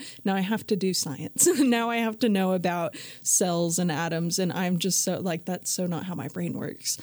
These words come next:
Um, so we get really all over the spectrum. Um, it's really interesting, and you never quite know what the conversation's gonna look like until you really sit down and,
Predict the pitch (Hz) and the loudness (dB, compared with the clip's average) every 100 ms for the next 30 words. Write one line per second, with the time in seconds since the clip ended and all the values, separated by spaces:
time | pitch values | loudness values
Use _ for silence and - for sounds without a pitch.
0 | - - - - 190 185 175 160 - 233 | -14 -20 -12 -2 0 2 0 0 0 2
1 | 226 262 403 - - - 202 247 226 196 | 2 0 -2 -4 -12 -6 0 2 2 0
2 | 208 196 190 180 - 175 170 - 175 175 | 0 0 0 0 -2 -4 -8 -8 -6 -6
3 | 196 - 220 202 202 - 196 - 233 214 | -8 -10 -6 -6 -4 -4 -4 0 2 2
4 | 190 - 208 - 247 160 156 196 262 320 | 0 -2 -2 0 2 2 2 0 0 -4
5 | - 269 214 202 190 214 - 190 175 - | -4 -4 0 0 -2 -4 -6 -4 -4 -4
6 | 170 185 180 170 160 160 - 151 - 165 | -2 -2 -2 -2 -4 -4 -6 -8 -6 -6
7 | 185 165 160 156 - - - 175 175 160 | -6 -4 -4 -4 -6 -6 -4 -4 -2 -4
8 | 170 | -8